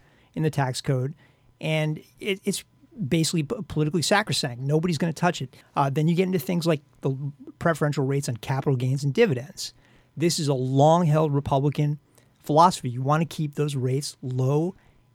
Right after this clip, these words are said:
and, and have a, a preferential rate so that there's an incentive to, to save and invest. And so where else do you go? We talked about the state and local deduction. Bringing in even more money than that, you gotta look at the,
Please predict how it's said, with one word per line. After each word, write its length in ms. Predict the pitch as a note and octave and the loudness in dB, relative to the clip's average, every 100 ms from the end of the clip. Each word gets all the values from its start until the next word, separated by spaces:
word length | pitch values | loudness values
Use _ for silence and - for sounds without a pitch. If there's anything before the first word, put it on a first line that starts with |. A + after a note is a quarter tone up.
| _ | _
and, 340 | D#3 C#3 C#3+ - | -2 0 -2 -4
and 200 | E3+ D3 | -2 -2
have 240 | D3+ D3 C3+ | 0 -2 -2
a, 60 | B2+ - | -6 -12
a 40 | - | -8
preferential 720 | - E3 F3 - E3+ E3+ F3+ | 0 2 2 2 -2 0 0
rate 340 | C3 C3 D#3 | 0 -2 -4
so 180 | - D3+ | -2 -2
that 220 | C#3 C#3 - _ _ _ - | -2 -4 -8 _ _ _ 0
there's 200 | D3 B2+ | 2 2
an 100 | B2+ | 0
incentive 580 | B2 - F#3+ F3+ C3 A#2 | 0 0 2 2 2 -2
to, 320 | C#3+ C3+ - G3 _ | -4 -4 -4 -16 _
to 240 | D3+ C3+ | -6 -6
save 280 | - D3 C3 | -4 -2 0
and 100 | C#3+ | -2
invest. 440 | C#3 F#3+ - - - | 0 -2 -2 -10 -6
And 180 | D3+ D3 _ _ _ | -8 -8 _ _ _
so 140 | - | -4
where 200 | D3 D#3 | 2 4
else 180 | E3 D#3 | 4 2
do 80 | D#3+ | -2
you 60 | F3 | 2
go? 180 | G#3 | 2
We 140 | A#2+ B2 | 2 -2
talked 260 | C#3+ C#3+ | 0 0
about 140 | D3 C3 | -2 -4
the 40 | |
state 240 | - D3 C#3 | -2 0 2
and 80 | |
local 220 | B2+ D3 D3 | 0 0 -2
deduction. 500 | D#3 E3+ - G3+ G#3 _ _ | 0 0 0 -4 -4 _ _
Bringing 300 | - F#3 F3 | 2 4 6
in 100 | E3 | 2
even 200 | D#3+ C#3+ | 2 4
more 220 | C#3+ E3+ F3+ | 4 4 4
money 260 | E3+ E3 | 4 4
than 160 | C#3 E3 | 4 4
that, 300 | G3+ E3+ F3+ _ _ _ _ _ | 4 2 -2 _ _ _ _ _
you 140 | - D3+ | -6 2
gotta 180 | D#3+ D#3 | 2 4
look 240 | D#3 C#3 | 2 2
at 220 | C#3+ D#3 - _ _ _ | 0 0 -6 _ _ _
the, 360 | - C3+ C3+ | -2 0 2